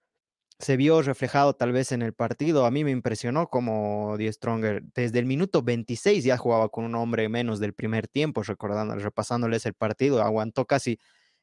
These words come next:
eh, todo el partido con un hombre menos, eh, una tonta expulsión de,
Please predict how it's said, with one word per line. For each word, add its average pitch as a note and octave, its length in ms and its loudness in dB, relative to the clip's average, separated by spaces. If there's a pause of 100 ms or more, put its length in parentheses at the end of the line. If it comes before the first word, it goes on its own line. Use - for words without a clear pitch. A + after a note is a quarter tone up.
eh, A#2+ 240 -2
todo C3+ 200 4
el A#2+ 80 0
partido B2 500 2
con A#2 160 -6
un A2+ 100 -2
hombre A2+ 300 0
menos, A#2+ 400 -2
eh, F2 120 -8
una A2 220 -4
tonta A#2+ 380 0
expulsión A2+ 540 -6
de, G2+ 420 -4